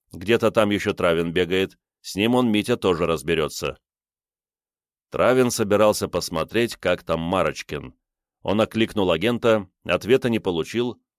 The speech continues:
и решил обойти вагон по путям. За это чуть не словил пулю от милиционера. Для него Сергей до сих пор был преступником, и не простым, а сбежавшим, то есть подлежащим уничтожению,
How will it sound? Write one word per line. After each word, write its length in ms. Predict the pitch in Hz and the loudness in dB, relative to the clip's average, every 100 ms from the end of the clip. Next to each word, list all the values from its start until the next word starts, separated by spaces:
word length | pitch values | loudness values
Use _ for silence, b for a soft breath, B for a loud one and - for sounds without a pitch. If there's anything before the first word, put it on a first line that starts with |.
| _ | _
и 120 | 113 | -4
решил 340 | 135 143 139 135 | -2 -2 0 0
обойти 380 | 104 95 87 123 | 2 0 0 0
вагон 400 | 98 78 95 92 | 0 0 -2 -4
по 100 | 87 | -8
путям. 500 | - 92 95 71 62 _ _ _ _ _ _ _ - | -8 -4 -2 -2 -8 _ _ _ _ _ _ _ -14
За 220 | 73 90 | -4 0
это 260 | 123 143 | 2 0
чуть 240 | 143 139 139 | -4 -4 -2
не 100 | 123 | -4
словил 380 | - 101 110 120 | 0 0 0 -2
пулю 300 | 104 120 113 | -4 0 0
от 100 | 104 | 0
милиционера. 800 | 107 98 120 113 90 71 65 - _ _ - | -4 -4 -2 0 0 -4 -6 -12 _ _ -12
Для 180 | 85 98 | -2 0
него 240 | 107 113 | 4 2
Сергей 400 | - 104 95 107 | 2 -2 0 0
до 140 | 95 | 0
сих 220 | 98 113 - | -2 -2 -2
пор 200 | 110 87 | 0 0
был 200 | 95 90 | 0 -2
преступником, 840 | 87 85 123 117 110 110 104 - _ _ | -4 -4 -4 -4 -4 -2 -4 -8 _ _
и 140 | - 117 | -2 0
не 100 | 139 | 2
простым, 640 | 120 101 - 120 127 - _ _ | 2 2 2 0 0 -6 _ _
а 140 | 85 92 | -2 -2
сбежавшим, 760 | 87 131 95 85 - 80 73 _ _ _ _ _ | 0 0 2 0 -2 -8 -8 _ _ _ _ _
то 160 | - 95 | 0 2
есть 200 | 107 - | 2 2
подлежащим 720 | 110 98 104 101 98 - 98 | -2 0 2 2 2 0 -6
уничтожению, 920 | - 101 98 - 110 101 82 73 69 | -4 -4 -4 -2 0 2 -2 -4 -8